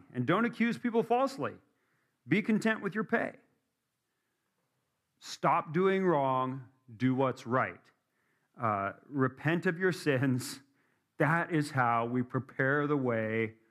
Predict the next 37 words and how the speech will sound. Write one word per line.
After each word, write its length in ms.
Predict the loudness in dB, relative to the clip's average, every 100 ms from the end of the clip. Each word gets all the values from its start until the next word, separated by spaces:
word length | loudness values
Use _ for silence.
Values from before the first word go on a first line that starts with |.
| _ _
for 200 | -4 -4
Jesus 920 | 0 2 2 0 -6 -10 -12 -14 -16 _ _ _ _
to 120 | -8
save 400 | -6 -2 0 -2
us 400 | -6 -16 -18 -20 -20 _ _ _ _ _ _ _ _ _ -16
and 100 | -10
to 80 | -8
come 280 | -4 0 0
to 120 | 0
our 120 | 0
rescue. 480 | 0 -2 -4 -14 -20 _ _ _ _
Isaiah 360 | -4 0 2 0
tells 300 | 0 -2 0
us 100 | -2
that 100 | -2
when 260 | 0 0 2
that 200 | 0 0
happens 720 | 0 -2 -4 -12 -16 -20 -20 _ _ -4
and 180 | -2 0
people 320 | 0 2 2
repent 640 | 2 2 0 0 -4 -14 _ _ _ -2
and, 240 | 0 0
and 200 | 0 0
prepare 460 | -2 -2 0 2 2
the 100 | 2
way 260 | 2 0
for 160 | 0 0
God 360 | 2 2 0 -6
to 60 |
come 220 | -4 -2 0
to 80 |
our 120 | 0 2
rescue, 580 | 0 -2 -6 -4 -4 -8 _ _ 0
then 200 | 2 2
in 100 | 2
verse 220 | 0 0
five, 440 | 2 2 2 -2